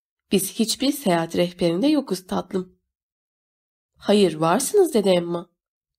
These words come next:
"Tuhaf gezegende." Deniz kızının kuyruğu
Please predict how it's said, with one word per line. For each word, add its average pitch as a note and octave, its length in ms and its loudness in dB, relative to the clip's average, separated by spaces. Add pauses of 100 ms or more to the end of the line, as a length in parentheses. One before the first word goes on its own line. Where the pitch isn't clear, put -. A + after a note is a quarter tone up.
"Tuhaf F#4+ 340 2
gezegende." E3+ 760 0 (1500)
Deniz G4 280 4
kızının F3+ 360 -2
kuyruğu F3 600 -2